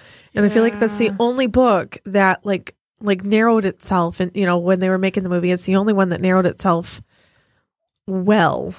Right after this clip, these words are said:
Speaker 1: you know?
Speaker 2: Uh, I don't agree with the ending. The ending when they're in the ministry.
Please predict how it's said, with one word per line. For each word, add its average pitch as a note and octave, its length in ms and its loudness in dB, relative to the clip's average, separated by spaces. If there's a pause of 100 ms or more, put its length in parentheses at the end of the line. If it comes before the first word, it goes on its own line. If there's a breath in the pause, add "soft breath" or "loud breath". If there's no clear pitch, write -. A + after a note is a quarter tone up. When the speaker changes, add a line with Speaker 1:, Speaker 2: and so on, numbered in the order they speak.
(140)
Speaker 1:
you G3 60 -2
know? F#3 260 2
Speaker 2:
Uh, D3 360 -2
I - 20 -8 (240)
don't E3 240 0
agree C#3 260 -2
with C3+ 180 -8
the - 120 -8
ending. C#3 640 -6 (920)
The F3 160 0
ending F3+ 280 0
when F3 160 0
they're E3 220 2
in E3 240 0
the D#3 80 2
ministry. E3+ 680 -2